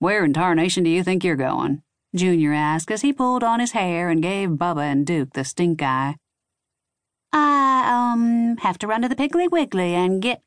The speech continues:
coffee filters," I lied, with what I hoped looked like a somewhat detached yet businesslike smile.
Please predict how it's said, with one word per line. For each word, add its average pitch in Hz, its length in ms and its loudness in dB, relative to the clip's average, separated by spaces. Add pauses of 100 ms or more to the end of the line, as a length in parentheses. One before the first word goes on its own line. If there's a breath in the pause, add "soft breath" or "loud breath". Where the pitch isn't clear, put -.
coffee 190 340 0
filters," 156 540 -4 (300)
I 151 180 0
lied, 127 480 -4 (440)
with 311 180 2
what 294 180 2
I 269 160 2
hoped 226 340 -4
looked 190 240 -4
like 180 300 -2
a 190 160 -2
somewhat 175 400 -2
detached 180 500 -4
yet 180 260 -6
businesslike 151 800 -4
smile. 151 600 -2